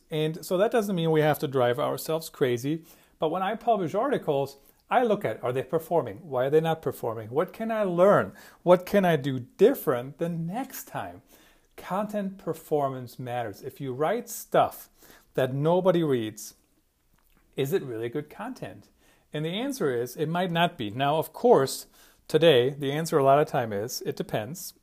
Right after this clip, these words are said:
and that is true. Um, you know, you can write good content, but if your distribution strategy, uh, blows,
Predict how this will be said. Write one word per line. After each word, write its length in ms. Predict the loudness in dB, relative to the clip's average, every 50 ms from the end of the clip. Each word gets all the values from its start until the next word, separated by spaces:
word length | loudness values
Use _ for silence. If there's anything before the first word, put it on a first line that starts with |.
| _ -10
and 160 | -8 -6 -4
that 160 | -4 -4 -4
is 220 | -6 -8 -12 -14 -20 _ _ _
true. 460 | -10 -6 -6 -4 -4 -4 -6 -10 -12 -16 _ _ _ _ _ _ _
Um, 420 | -6 -2 -2 -2 -2 -2 -6 -10 -12 -8
you 140 | -6 -6 -6
know, 100 | -4 -6
you 160 | -6 -6 -8
can 120 | -8 -4
write 200 | -2 -2 -2 -2
good 160 | -2 -4 -6 -4
content, 480 | -4 -4 -4 -4 -4 -4 -6 -4 -4
but 120 | -4 -4 -4
if 200 | -4 -6 -6 -6
your 200 | -6 -6 -6 -8 -12 _ _ _ _ _
distribution 580 | -10 -8 -8 -6 -8 -6 -6 -6 -6 -6 -8 -10
strategy, 720 | -8 -4 -2 -2 -2 -2 -4 -6 -8 -8 -6 -6 -8 -8 -10
uh, 300 | -10 -10 -10 -10 -12 -14 -14 -18 -20 -20 -20 -20 -20 -20 -20 -20 -20 -20 -20 _ -18
blows, 800 | -18 -10 -8 -4 -2 0 0 0 0 -2 -6 -8 -10 -14 -20